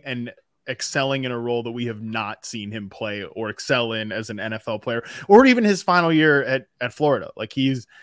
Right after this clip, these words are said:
I said in his collegiate evaluation that, like, his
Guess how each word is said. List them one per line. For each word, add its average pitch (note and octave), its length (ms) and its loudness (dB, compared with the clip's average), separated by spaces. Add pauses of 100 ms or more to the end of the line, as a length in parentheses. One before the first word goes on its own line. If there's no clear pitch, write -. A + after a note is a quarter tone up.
(340)
I D#3 60 4
said F3 220 8
in E3 220 2
his D3+ 240 0
collegiate D3+ 480 2
evaluation C3 580 2
that, A#2+ 100 -8
like, A#2 120 -6
his D3 340 0